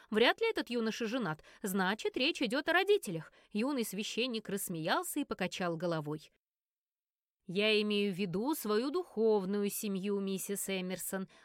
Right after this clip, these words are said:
Мой отец во Христе, преподобный Иезекия Джонс, возглавляет нашу миссию.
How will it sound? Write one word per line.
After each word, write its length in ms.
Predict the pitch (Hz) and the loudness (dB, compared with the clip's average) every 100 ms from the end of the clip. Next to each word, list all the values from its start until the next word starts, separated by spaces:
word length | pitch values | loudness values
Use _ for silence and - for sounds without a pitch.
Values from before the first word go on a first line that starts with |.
| - | -4
Мой 240 | 202 220 | 0 0
отец 320 | 214 220 208 170 | 0 0 -2 -2
во 120 | 208 | -4
Христе, 560 | - 202 - - 294 | -2 -4 -4 -2 -2
преподобный 760 | - 175 180 170 220 220 208 226 | 0 -2 -2 0 0 0 -2 -2
Иезекия 760 | 226 214 202 170 220 - 208 | 0 0 0 2 2 2 0
Джонс, 460 | 185 175 285 370 - - - | 2 2 2 2 -4 -10 -2
возглавляет 760 | 208 170 185 156 160 170 208 | -2 2 0 2 2 0 0
нашу 360 | 185 190 - 240 | 0 -2 -2 0
миссию. 580 | 294 359 - 165 143 | 0 0 -2 -2 -4